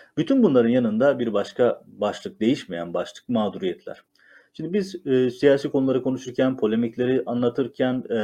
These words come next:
ya da işte sosyal medya polemikleri üzerinde, e, tartışmalar yaşanırken ülkenin bir yerinde insanlar bir bir ölüyor.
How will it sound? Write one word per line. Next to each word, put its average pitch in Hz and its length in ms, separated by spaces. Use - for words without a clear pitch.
ya 120 180
da 117 260
işte - 200
sosyal 135 340
medya 117 260
polemikleri 113 460
üzerinde, 101 520
e, 101 380
tartışmalar 104 520
yaşanırken 131 760
ülkenin 123 420
bir 135 80
yerinde 104 680
insanlar 98 600
bir 113 200
bir 110 200
ölüyor. 90 340